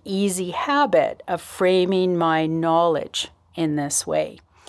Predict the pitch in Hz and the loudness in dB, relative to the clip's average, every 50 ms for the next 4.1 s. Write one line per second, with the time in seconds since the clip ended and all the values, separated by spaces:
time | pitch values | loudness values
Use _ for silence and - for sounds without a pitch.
0 | - - - 220 208 214 208 196 202 196 - - - 339 311 262 185 160 160 175 | -20 -8 -4 0 0 0 0 0 -4 -8 -8 -6 -2 2 2 2 4 2 2 0
1 | 226 233 180 165 180 165 160 160 165 170 185 202 202 208 214 202 - - - 165 | 0 0 0 0 2 0 0 0 -2 -2 0 0 2 2 0 0 -2 -2 -2 -2
2 | 156 156 - - - - 170 170 180 196 208 196 - - 156 151 156 - - - | -2 -2 -2 -4 -2 -2 0 2 2 2 0 0 -2 -2 -2 -2 -2 -4 -6 -6
3 | - 185 208 226 214 175 160 165 156 143 139 143 - - 165 156 - - 190 180 | -4 -4 -2 -2 -2 -4 -4 -4 -6 -6 -6 -8 -8 -10 -8 -8 -6 -6 -4 -2
4 | 185 202 | -4 -4